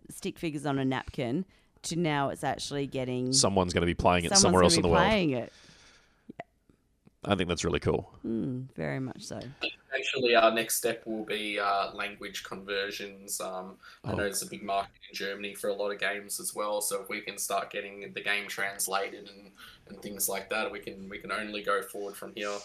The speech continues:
Speaker 2: Well, that's it. And then you've got to decide: do we do French as well, or do we stick with, you know, there, there's a whole raft of other things that go down that road.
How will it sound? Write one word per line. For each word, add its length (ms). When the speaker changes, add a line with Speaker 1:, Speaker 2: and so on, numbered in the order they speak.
Speaker 2:
Well, 100
that's 160
it. 100
And 100
then 140
you've 100
got 60
to 100
decide: 380
do 100
we 60
do 120
French 340
as 120
well, 340
or 80
do 100
we 140
stick 320
with, 400
you 80
know, 100
there, 160
there's 380
a 60
whole 280
raft 320
of 60
other 160
things 240
that 100
go 160
down 200
that 120
road. 300